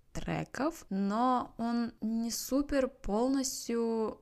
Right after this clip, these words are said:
описывает конкретный ваш музыкальный вкус. Я не знаю, как это объяснить, но, например, я думаю, что по сравнению с прошлым годом,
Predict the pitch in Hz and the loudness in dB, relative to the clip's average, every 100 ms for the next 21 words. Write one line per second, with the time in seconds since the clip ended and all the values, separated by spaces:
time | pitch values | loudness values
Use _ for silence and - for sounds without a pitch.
0 | - 190 - 214 - 208 208 196 - - | -8 -8 -4 -2 -2 -2 -2 -2 -8 -10
1 | 196 185 196 208 196 185 180 190 180 185 | -8 -6 -6 -6 -6 -6 -8 -8 -6 -6
2 | 180 - - 220 294 277 226 185 175 180 | -8 -6 -2 4 4 6 4 2 -2 -2
3 | 170 175 277 - 269 214 202 220 202 202 | -2 0 -2 -2 -2 -2 -2 0 0 2
4 | 226 214 262 320 262 - 202 190 214 220 | 2 4 4 4 2 0 -2 -2 -2 -2
5 | 220 214 202 - 233 269 233 185 202 220 | -4 -4 -4 -4 -4 -2 -4 0 0 0
6 | 190 | -2